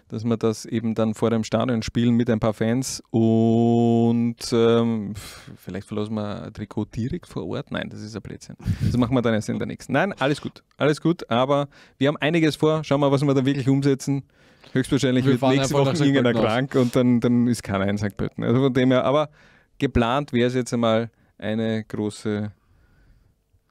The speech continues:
Speaker 1: Zwarer-Konferenz on Tour aufzunehmen.
Speaker 2: Ja. Also wer uns, wer mitfahren will, wir fahren mit dem Rad.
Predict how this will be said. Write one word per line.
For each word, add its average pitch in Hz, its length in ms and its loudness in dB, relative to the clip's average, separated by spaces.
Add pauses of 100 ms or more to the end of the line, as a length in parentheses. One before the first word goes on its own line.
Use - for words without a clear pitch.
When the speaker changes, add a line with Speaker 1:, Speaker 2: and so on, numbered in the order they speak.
Speaker 1:
Zwarer-Konferenz 104 1000 -4
on 104 180 -6
Tour - 240 -8
aufzunehmen. 107 280 -8
Speaker 2:
Ja. 143 160 -12 (400)
Also 98 200 -6
wer 110 240 0
uns, 104 220 -6 (100)
wer 117 120 -2
mitfahren 123 320 0
will, 139 140 -2
wir 127 100 0
fahren 117 160 0
mit 110 120 -2
dem 113 100 0
Rad. 101 360 -4